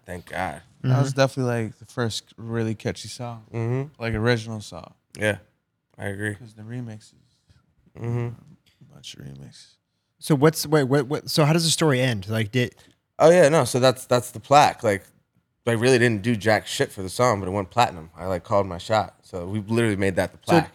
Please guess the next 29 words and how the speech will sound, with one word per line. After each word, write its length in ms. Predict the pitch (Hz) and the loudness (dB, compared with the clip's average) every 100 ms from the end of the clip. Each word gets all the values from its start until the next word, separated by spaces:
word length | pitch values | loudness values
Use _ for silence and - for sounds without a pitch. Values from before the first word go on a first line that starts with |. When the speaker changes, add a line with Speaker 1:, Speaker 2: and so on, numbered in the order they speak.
| 143 | -4
Speaker 3:
did 160 | 131 139 | 2 4
they 160 | 147 | 4
not 240 | 156 151 123 | 4 2 0
Speaker 1:
<laughs> 60 | |
Speaker 3:
think 240 | 113 156 147 | 0 -2 2
that 100 | 139 | 2
was 140 | 135 | 2
a 60 | 120 | 2
song, 260 | - 135 | 2 2
like, 140 | 127 104 | 2 -2
worthy 400 | 107 117 107 117 | 0 0 2 0
of 280 | 107 101 - | 0 -4 -10
attacking? 340 | 95 - 113 135 | -16 -4 4 6
Speaker 1:
I 40 | |
mean, 140 | 196 190 | 8 10
I 100 | 185 | 10
was 120 | 190 | 8
just 140 | 185 - | 2 0
independent, 640 | 151 151 - 139 175 95 - | 0 0 2 2 2 -4 -10
and, 120 | 104 | -8
like, 160 | 98 | -6
we 80 | 101 | 0
didn't 160 | 131 123 | 0 2
have 240 | 117 101 | 0 -2
deals 320 | 110 117 131 | -2 0 0
in 100 | 101 | -4
place. 400 | 92 104 101 113 | -6 -2 -2 -2
Like, 240 | 101 92 87 - | -4 -4 -4 -4
Speaker 3:
Yeah. 200 | 113 | -4